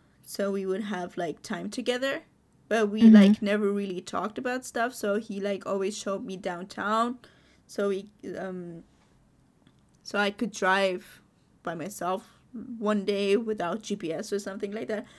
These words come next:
Speaker 1: But he just wanted to spend some time. And then when he felt like eating, he'd be like, "Hey, you wanna go to, like, Cheddar's or to Chili's?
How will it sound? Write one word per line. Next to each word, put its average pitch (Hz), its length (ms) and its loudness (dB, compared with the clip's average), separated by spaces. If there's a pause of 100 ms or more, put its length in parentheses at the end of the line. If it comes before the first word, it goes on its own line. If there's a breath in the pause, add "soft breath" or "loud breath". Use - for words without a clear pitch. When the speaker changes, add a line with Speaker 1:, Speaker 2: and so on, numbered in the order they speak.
(140 soft breath)
Speaker 1:
But 202 160 0
he 226 140 -4
just 208 240 -2
wanted 208 280 -2
to 233 80 -12
spend 196 300 -6
some 190 140 -8
time. 196 340 -6
And 220 160 -4
then 202 380 0
when 196 200 -4
he 208 200 -4
felt 190 320 -6
like 180 220 -4
eating, 226 420 0 (340 soft breath)
he'd 202 160 -2
be 214 80 -4
like, 220 220 2
"Hey, 294 160 -2
you 254 160 -2
wanna 226 160 -2
go 214 500 0 (360)
to, 175 340 -4
like, 151 360 -8
Cheddar's 190 600 0
or 160 120 -6
to - 160 -10
Chili's? 185 680 -4